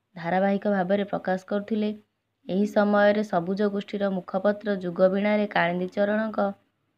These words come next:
ଲେଖାମାନ ମଧ୍ୟ ପ୍ରକାଶ ପାଉଥିଲା। ସେ ପଦ୍ମଭୂଷଣ ପୁରସ୍କାର ପାଇଥିଲେ, ଓଡ଼ିଶା ସାହିତ୍ୟ ଏକାଡେମୀ ପୁରସ୍କାର ପାଇଥିଲେ। ତାଙ୍କର ଉପନ୍ୟାସକୁ ଦୁଇ ଭାଗରେ ବିଭକ୍ତ କରାଯାଏ। ତାଙ୍କର ସମୁଦାୟ ପାଞ୍ଚଟି ଉପନ୍ୟାସ ରହିଛି।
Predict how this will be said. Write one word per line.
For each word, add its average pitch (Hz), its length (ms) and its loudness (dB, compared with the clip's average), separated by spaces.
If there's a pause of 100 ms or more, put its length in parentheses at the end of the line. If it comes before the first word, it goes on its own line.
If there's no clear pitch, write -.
(240)
ଲେଖାମାନ 190 500 0
ମଧ୍ୟ 208 260 2
ପ୍ରକାଶ 185 420 -2
ପାଉଥିଲା। 220 420 0 (680)
ସେ 214 40 -6
ପଦ୍ମଭୂଷଣ 185 720 2
ପୁରସ୍କାର 190 540 -2
ପାଇଥିଲେ, 214 400 -2
ଓଡ଼ିଶା 185 320 -4
ସାହିତ୍ୟ 190 360 -4
ଏକାଡେମୀ 185 420 -2
ପୁରସ୍କାର 185 440 -4
ପାଇଥିଲେ। 214 460 -2 (720)
ତାଙ୍କର 190 340 0
ଉପନ୍ୟାସକୁ 208 640 0
ଦୁଇ 190 200 -2
ଭାଗରେ 190 360 0
ବିଭକ୍ତ 185 480 -4
କରାଯାଏ। 208 480 2 (600)
ତାଙ୍କର 185 260 -4
ସମୁଦାୟ 190 520 2
ପାଞ୍ଚଟି 185 500 -4
ଉପନ୍ୟାସ 196 460 -2
ରହିଛି। 220 400 0